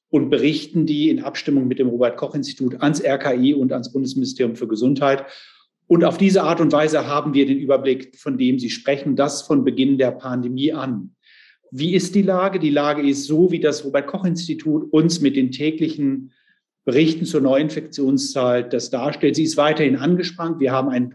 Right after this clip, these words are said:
hohes Infektionsgeschehen, sehr dynamisch, verursacht durch die leichter übertragbare Variante B A zwei.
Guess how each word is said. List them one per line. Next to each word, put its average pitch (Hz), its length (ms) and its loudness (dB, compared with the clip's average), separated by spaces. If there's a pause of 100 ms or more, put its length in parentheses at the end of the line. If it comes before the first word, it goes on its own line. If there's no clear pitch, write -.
hohes 190 560 4 (400)
Infektionsgeschehen, 160 1500 0
sehr 131 300 2
dynamisch, 147 680 -2
verursacht 156 600 0
durch 135 220 -2
die 127 300 -2 (340)
leichter 156 440 -2
übertragbare 131 760 -4
Variante 123 580 0
B 127 300 2
A 110 220 -8
zwei. 170 600 2